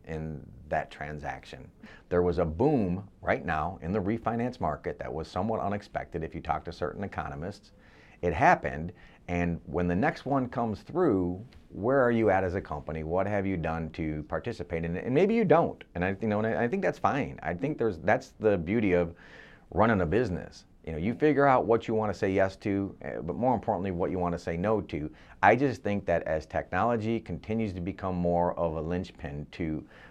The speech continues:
make this a streamlined, um, transaction and create an opportunity for you to potentially have a revenue stream that today may seem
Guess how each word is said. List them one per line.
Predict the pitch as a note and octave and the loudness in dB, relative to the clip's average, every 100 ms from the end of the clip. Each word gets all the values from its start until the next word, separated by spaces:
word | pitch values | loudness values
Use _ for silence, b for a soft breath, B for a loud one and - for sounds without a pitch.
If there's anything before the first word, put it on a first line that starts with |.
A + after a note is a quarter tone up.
| B | B
make | F2+ G2+ A2+ | 4 6 6
this | G#2 G2 F2+ | 4 2 0
a | |
streamlined, | - - G2 F#2+ F2+ E2+ E2+ E2+ E2 - | -8 -4 -2 0 0 0 -2 -4 -6 -6
um, | D#2 D#2 D2+ D2 C#2+ - | -4 -4 -6 -8 -12 -12
transaction | - F2 D#2+ F#2+ A2+ - D#2+ D2 D2 - B B B B B | -4 -2 0 2 0 -2 -8 -8 -10 -14 B B B B B
and | F2 E2 E2 D#2+ D#2 - _ | -2 -2 -2 -4 -6 -8 _
create | - - F#2+ G2 G#2 A2+ A2 | -12 -2 2 4 4 4 0
an | F#2 | 0
opportunity | G2+ G#2+ F2 A#2 G#2+ F2+ | 0 0 -2 -2 0 -2
for | - | -2
you | F#2+ | -2
to | F#2+ | -2
potentially | F2 F2+ G2 G#2 - F2+ | -4 -6 -6 -6 -4 -2
have | F2+ A#2 E2 D#2+ - - | -2 -2 -6 -10 -14 -6
a | E2+ | 2
revenue | F#2+ B2 F2 | 4 4 2
stream | D#2+ - E2+ E2+ | -2 -6 -4 -2
that | E2 D2+ - | -2 -4 -4
today | F2+ D#2+ G#2 A#2+ G#2 G2+ G2+ | -6 2 4 4 2 0 -2
may | F2 G#2 | -2 -4
seem | G2 G#2 F#2+ F#2 F2 E2+ | -4 -6 -4 -4 -4 -6